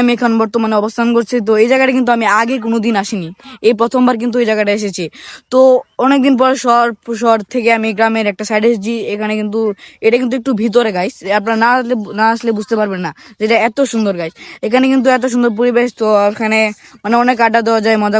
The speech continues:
করা যায় বন্ধু। গাইস দেখেন এখানে কত সুন্দর ভিউ, এখানে সূর্য অস্ত যাচ্ছে আর এর মাঝখান দিয়ে কতগুলো অতিথি পাখি উড়ে যাচ্ছে, যে ভিউটা সত্যি বলতে গাইস অনেক সুন্দর।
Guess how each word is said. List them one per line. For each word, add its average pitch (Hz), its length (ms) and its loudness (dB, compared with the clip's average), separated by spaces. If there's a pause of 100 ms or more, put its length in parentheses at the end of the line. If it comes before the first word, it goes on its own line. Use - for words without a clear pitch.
করা 214 180 2
যায় 196 180 -2
বন্ধু। 208 180 -2 (280)
গাইস 269 220 4
দেখেন 262 260 4
এখানে 254 180 4 (100)
কত 277 140 2 (120)
সুন্দর 277 300 8
ভিউ, 202 140 -2 (320)
এখানে 247 180 2 (100)
সূর্য 262 240 2
অস্ত 240 100 -4 (100)
যাচ্ছে 233 240 2 (200)
আর 208 100 4 (180)
এর 214 80 4 (160)
মাঝখান 247 380 2 (100)
দিয়ে 240 120 4 (120)
কতগুলো 226 380 2
অতিথি 226 300 -2
পাখি 220 200 -2
উড়ে 220 160 4
যাচ্ছে, - 200 -2 (380)
যে 254 60 4 (120)
ভিউটা 240 220 2 (100)
সত্যি 262 320 -2
বলতে 214 220 0
গাইস 196 160 0 (140)
অনেক 311 180 4 (100)
সুন্দর। 190 240 -2